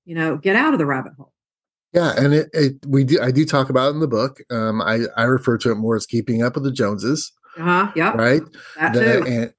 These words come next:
Speaker 2: and in this, in, just like you say, in, in our social media culture, there's so much fomo going on. You're like,
Speaker 1: Uh-huh.
Speaker 2: "Oh, I haven't been to Cappadocia. Oh, I haven't been to, to Machu Picchu. Oh, I haven't, you know,
Speaker 1: Oh, I'll, I'll just
Speaker 2: climbed,
Speaker 1: do that,"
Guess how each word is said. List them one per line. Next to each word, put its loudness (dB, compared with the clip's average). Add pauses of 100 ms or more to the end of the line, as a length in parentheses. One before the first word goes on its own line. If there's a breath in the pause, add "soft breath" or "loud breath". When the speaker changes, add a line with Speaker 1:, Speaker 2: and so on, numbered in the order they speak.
(160)
Speaker 2:
and 0
in 2
this, 0
in, -4
just -6
like -2
you -6
say, 0
in, -6 (100)
in -2
our 2
social -2
media 0
culture, -2 (560 loud breath)
there's 0
so 0
much -4
fomo -2
going -10
on. -12
You're 0
like, 2
Speaker 1:
Uh-huh. 2
Speaker 2:
"Oh, 0
I 0
haven't 0
been 0
to 0
Cappadocia. -2
Oh, 2
I 0
haven't -2
been -4
to, -6 (280)
to -4
Machu -2
Picchu. -6
Oh, 2
I 2
haven't, -2
you -6
know, 0
Speaker 1:
Oh, -2
I'll, 0
I'll 0
just 2
Speaker 2:
climbed, 2
Speaker 1:
do 0
that," -8